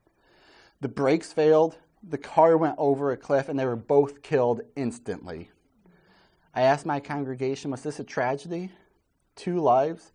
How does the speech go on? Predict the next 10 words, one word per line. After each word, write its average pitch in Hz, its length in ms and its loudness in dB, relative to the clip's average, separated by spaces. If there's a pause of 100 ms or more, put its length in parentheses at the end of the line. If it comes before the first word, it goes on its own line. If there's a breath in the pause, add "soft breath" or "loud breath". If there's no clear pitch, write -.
(480 soft breath)
driven 156 280 0
by 139 140 2
one 120 460 0
great 135 340 -2
passion, 143 720 -4
namely 147 460 -2
to 147 120 -4
be 127 140 -4
spent - 720 -6 (400 soft breath)
in 135 180 -4